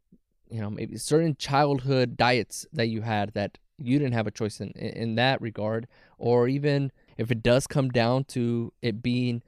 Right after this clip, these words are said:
something that our parents can pass down to us if they've had it, um, then what I wanna do is help you to,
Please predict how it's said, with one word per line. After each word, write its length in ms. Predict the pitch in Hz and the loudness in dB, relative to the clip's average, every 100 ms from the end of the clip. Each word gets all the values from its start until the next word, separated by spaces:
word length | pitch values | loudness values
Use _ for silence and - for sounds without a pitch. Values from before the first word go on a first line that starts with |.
| _ _ | _ _
something 320 | - 117 127 | -4 -2 0
that 160 | 117 110 | 0 2
our 80 | 110 | 2
parents 320 | 135 120 107 | 0 -2 -4
can 540 | - - 120 117 127 - | -10 -8 -2 0 -2 -4
pass 280 | - 117 113 | -4 -4 -2
down 240 | 110 113 | -4 -4
to 160 | 113 135 | -4 -6
us 120 | - | -6
if 140 | 104 | -8
they've 200 | - 110 | -4 -2
had 220 | 120 117 131 | 0 0 0
it, 200 | 165 - _ _ _ _ _ | -2 -4 _ _ _ _ _
um, 440 | - 107 107 107 - _ - - - | -4 -2 -2 -4 -10 _ -20 -20 -12
then 280 | 127 135 127 - - | -2 -2 -2 -8 -16
what 220 | 117 120 | -6 0
I 80 | 131 | 2
wanna 260 | 131 151 143 | 4 2 2
do 140 | 147 | 2
is 120 | 139 | 2
help 420 | - - 160 175 131 | 0 0 0 0 -2
you 160 | 123 | -2
to, 320 | - - 123 | -2 -4 -4